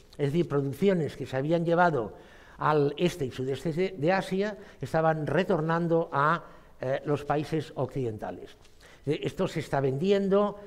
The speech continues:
eh, in-, insisto, eh, se está vendiendo, mm, porque es muy peligroso, mm, haber externalizado el cien por cien de la producción a otros países.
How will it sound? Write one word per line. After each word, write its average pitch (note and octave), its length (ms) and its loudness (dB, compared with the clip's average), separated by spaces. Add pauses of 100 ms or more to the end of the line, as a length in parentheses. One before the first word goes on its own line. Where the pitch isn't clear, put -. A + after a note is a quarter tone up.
(240)
eh, B2+ 960 -2 (380)
in-, C#3+ 240 -6
insisto, C#3 460 -2
eh, G3 80 -4
se - 100 -4
está D3 220 -2
vendiendo, F#3 640 0 (340)
mm, D3 640 -2
porque C#3+ 320 0
es C3+ 140 -2
muy D3 140 4
peligroso, F3+ 880 2 (280)
mm, C#3 320 -6
haber C3+ 240 2
externalizado C#3+ 800 -2
el B2+ 100 -2
cien D3 260 -2
por B2+ 180 -4
cien D3 280 -2
de C3+ 100 -2
la C3 120 -2
producción B2+ 580 -4
a B2+ 80 -4
otros A#2+ 240 -8
países. F3+ 640 -2